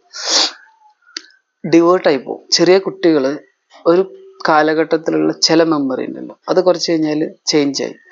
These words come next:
ഇതേപോലെ തന്നെയാണ് അത് ആണുങ്ങളിലും പെണ്ണുങ്ങളിലും ഒക്കെ വ്യത്യസ്തമായ രീതിയിലാണ്.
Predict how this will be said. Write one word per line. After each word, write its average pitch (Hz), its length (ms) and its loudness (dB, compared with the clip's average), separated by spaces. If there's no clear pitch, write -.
ഇതേപോലെ 190 460 4
തന്നെയാണ് 170 340 0
അത് 165 180 2
ആണുങ്ങളിലും 196 580 0
പെണ്ണുങ്ങളിലും 190 480 0
ഒക്കെ - 200 -4
വ്യത്യസ്തമായ 226 560 2
രീതിയിലാണ്. 139 400 -4